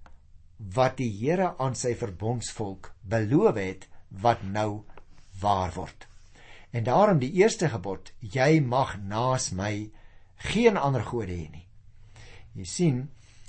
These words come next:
die eerste gebod verbied dat ander gode naas God aangehang word en dit eis absolute getrouheid en loyaliteit. Die term "naas my" dui natuurlik op 'n eksklusiwiteit van hierdie verhouding.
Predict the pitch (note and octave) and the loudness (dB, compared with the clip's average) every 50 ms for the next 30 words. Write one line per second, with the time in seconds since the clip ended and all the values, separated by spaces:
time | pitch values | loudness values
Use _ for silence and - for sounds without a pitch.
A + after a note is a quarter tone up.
0 | - - - - C#3 F#3 G#3 A3+ A#3+ - G3 C#3+ D#3+ D3 B2 D3 D#3+ D#3+ - C3+ | -16 -12 -8 -6 0 6 8 8 8 8 2 2 2 4 6 6 4 6 4 -2
1 | G#2 F2 D#2+ D#2 D#2+ F2+ F#3 G#3+ - - - - - - A#2+ B2 B2 - - - | -4 -4 -6 -2 4 6 6 6 4 -2 -8 -16 -12 -2 -2 0 0 0 0 0
2 | G3+ G3+ G3+ F3+ E3+ - - G3+ G#3+ F3 B2+ A2 A2 A2 - - - - - G#2 | 0 2 4 2 2 0 -2 4 4 6 6 6 2 -2 -2 -10 -20 -14 -8 -4
3 | A2 A2+ A#2 C3+ D#3+ F3 E3 - - - - E3+ D#3 D#3+ - - - - F3 F#3 | 0 2 4 6 6 6 6 2 0 0 2 2 2 2 0 -14 -10 0 2 2
4 | G#3 G#3+ F3 B2+ D3 B2+ A2+ A2 G2+ F#2+ F#2+ - - - - - - - - - | 4 4 2 2 0 0 0 0 -4 -6 -6 -8 -10 -16 -18 -18 -18 -18 2 8
5 | F#3+ F#3 F3 D#3+ D3+ - - - A3 F#3 - - - - - F#3+ A3 A3 - - | 8 10 10 8 4 2 4 6 6 6 6 2 -6 -2 2 2 2 2 2 -2
6 | - D3 B2+ B2+ C#3 G3 G#3 - D#3+ C3 - B2 - - - F3+ A3 A3 G3+ F3 | -2 0 2 2 2 2 4 4 2 2 2 -4 -6 -2 2 4 8 8 8 8
7 | E3+ - A#2+ A#2+ B2 D#3 F#3+ F#3+ D#3+ C#3+ C3 C3+ A#2+ B2 - G#3 G3+ - - - | 6 4 0 2 6 6 6 6 6 4 2 2 0 2 4 4 4 4 0 -4
8 | - _ - - - - - - - - A#2+ A2+ - - A3 G3+ D#3+ D3 D3 D3+ | -18 _ -20 -20 -20 -20 -20 -20 -8 -6 -6 -6 2 4 6 6 6 6 4 2
9 | D3+ - - - - G2+ A2 B2 D3 E3+ D#3+ - - F#2+ F2+ G2+ D#3 G#3 F3 B2+ | 0 -6 -14 -12 -6 -4 0 2 4 4 2 2 0 -4 -2 2 2 4 4 2
10 | A#2+ D3+ G3 - - - - - - - - - - - C#3+ G3 B3+ C#4 A#3+ E3+ | 0 -2 -6 -10 -16 -20 -20 -20 -18 -18 -18 -4 4 6 6 6 8 6 4 2
11 | - F3+ G#3 G#3 F#3+ D3+ D3 B2 C3+ - - G3 G3+ - - - - D3+ C#3+ - | 2 2 2 2 2 2 2 -2 -2 -4 -2 -2 -2 -2 -2 -6 -4 -4 -4 -2
12 | - D#3 C3+ D3 C#3+ - A#3+ C#4+ D4 D4 - F#3 C#3+ B2 G2+ F#2+ F2 - - F2 | 0 0 0 0 2 2 2 2 2 0 0 0 0 0 -2 -4 -6 -6 -6 -6
13 | F#2 E2+ - - | -6 -8 -8 -12